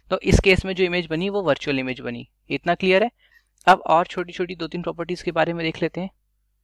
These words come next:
तो अगली प्रॉपर्टी तो हम ये बोल सकते हैं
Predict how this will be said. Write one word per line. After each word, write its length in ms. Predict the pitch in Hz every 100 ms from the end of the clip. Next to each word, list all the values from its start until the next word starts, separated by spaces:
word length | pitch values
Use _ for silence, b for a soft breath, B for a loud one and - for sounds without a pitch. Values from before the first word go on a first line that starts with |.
| _ _ _ _ _ _
तो 160 | 170 160
अगली 380 | - 156 170 208
प्रॉपर्टी 400 | 196 196 185 202
तो 160 | 202
हम 280 | 196 180 185
ये 180 | 156 185
बोल 180 | 170 165
सकते 300 | 156 - 160
हैं 320 | 143 127